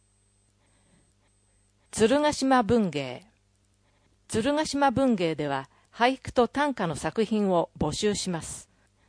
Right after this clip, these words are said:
作品は、季題の解説や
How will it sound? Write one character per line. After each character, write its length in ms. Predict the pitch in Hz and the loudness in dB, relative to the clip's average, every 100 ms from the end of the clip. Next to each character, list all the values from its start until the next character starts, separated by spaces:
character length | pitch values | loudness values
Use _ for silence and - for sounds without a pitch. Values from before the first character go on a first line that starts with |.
| _ | _
作 340 | - 214 277 | -4 -4 -2
品 280 | 277 262 254 | -2 2 2
は、 220 | 226 208 - - | 2 0 -2 -6
季 160 | 208 | 0
題 220 | 233 277 | 2 4
の 120 | 262 247 | 2 0
解 220 | 220 226 | 0 -2
説 300 | - 208 190 | -2 -4 -2
や 200 | 180 | -2